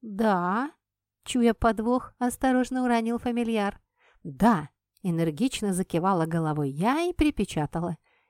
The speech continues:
«Именно поэтому пойдёшь ты, Шнырь». Чертяка сразу стушевался, скис и постарчески забубнил.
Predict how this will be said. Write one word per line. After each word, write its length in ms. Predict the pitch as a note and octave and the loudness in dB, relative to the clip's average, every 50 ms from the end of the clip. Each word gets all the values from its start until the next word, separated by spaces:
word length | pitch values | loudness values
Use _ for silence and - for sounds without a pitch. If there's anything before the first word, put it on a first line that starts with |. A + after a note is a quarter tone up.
| - | -4
«Именно 420 | - D4 C4 A#3 G#3 F3+ F3 E3+ D#3+ | 0 0 2 2 0 -2 -4 -6 -4
поэтому 560 | - D#3 D3+ F#3+ D4+ E4 - F#4 F4+ F#4+ F#4 | -2 -2 0 0 0 0 0 0 2 2 2
пойдёшь 540 | - B3+ G#3+ G3 F3 G#3+ C#4 E4 - - - - | 4 4 4 4 4 2 0 0 -2 -6 -8 0
ты, 200 | - G#3 G3+ G3 | 2 4 4 4
Шнырь». 500 | - - - G3+ G3+ G3 F#3+ F#3+ - _ _ _ _ _ _ _ _ _ _ _ _ _ _ _ _ _ _ _ _ | 2 0 -2 0 2 2 2 0 -2 _ _ _ _ _ _ _ _ _ _ _ _ _ _ _ _ _ _ _ _
Чертяка 600 | - - D#3+ D3+ D3 - - B3+ D#4 - - G3 | -6 -4 -4 -4 -4 -2 -4 -4 -4 -2 -4 -4
сразу 360 | - - F#3 F#3+ F3+ - - | -4 -2 -2 -2 -2 -2 -4
стушевался, 880 | - - - F3 - - E3 D3+ D#3 A3+ C4+ D#4 D#4 C#4+ - - F#3 | -10 -8 -6 -6 -6 -4 -6 -4 -2 -2 0 0 -2 -2 -2 -2 -2
скис 480 | F3+ - - - - C4 D4 C#4+ - - _ _ _ _ _ _ - | -2 -2 -4 -4 0 0 0 0 -2 -6 _ _ _ _ _ _ -2
и 100 | - F4+ | -2 -2
постарчески 800 | - - G#3 F#3 - - - G#3 A#3+ B3 - - A#3 - - G#3+ | 2 2 2 2 2 2 2 2 2 2 0 -4 -4 -2 0 0
забубнил. 640 | F3+ F#3 F#3+ E3+ F3+ F#3+ F3 D#3 E3 D#3+ D3+ D3+ D#3 | 2 4 4 4 4 2 2 2 0 -2 -2 -2 -4